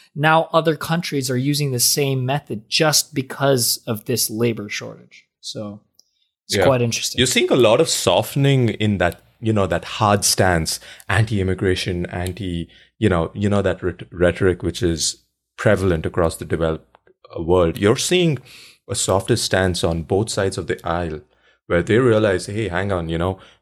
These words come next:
Speaker 2: we need the workforce. We cannot satiate the demand out there. This is the only way out." And it's good to see them softening that stance because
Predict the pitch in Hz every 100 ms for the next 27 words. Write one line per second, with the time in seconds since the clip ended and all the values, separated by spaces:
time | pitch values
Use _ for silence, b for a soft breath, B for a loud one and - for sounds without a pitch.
0 | - 87 98 98 95 107 123 123 98 101
1 | 82 101 104 104 80 - 117 98 104 117
2 | 143 131 120 - 117 117 - 123 107 95
3 | 92 87 98 104 82 - - 101 _ -
4 | - - - 107 104 90 90 101 95 87
5 | - 92 80 - - 87 87 82 80 b
6 | b b b 90 90 - - 113 110 101
7 | - 98 95 90 - 90 85 92 90 85
8 | - - 85 80 - 85 80 69